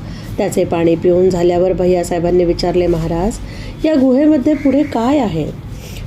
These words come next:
श्री महाराज म्हणाले, "चला, आपण आणखी आत जाऊन पाहू." म्हणून ते दोघेही आत पुढे गेले.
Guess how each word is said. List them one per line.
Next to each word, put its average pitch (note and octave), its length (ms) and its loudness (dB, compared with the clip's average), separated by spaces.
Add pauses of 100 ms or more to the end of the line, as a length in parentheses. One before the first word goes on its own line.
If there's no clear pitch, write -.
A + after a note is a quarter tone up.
(140)
श्री F3+ 160 2
महाराज D#3+ 380 0
म्हणाले, D#3+ 420 0
"चला, C#3+ 280 -2 (840)
आपण F#3+ 400 0
आणखी G3+ 440 -2
आत F#3+ 240 -2 (120)
जाऊन E3 260 0
पाहू." C4+ 300 -2 (600)
म्हणून F3+ 360 2
ते G3 100 2
दोघेही F3+ 680 0
आत F3+ 280 -4 (220)
पुढे E3+ 200 0
गेले. D3+ 260 0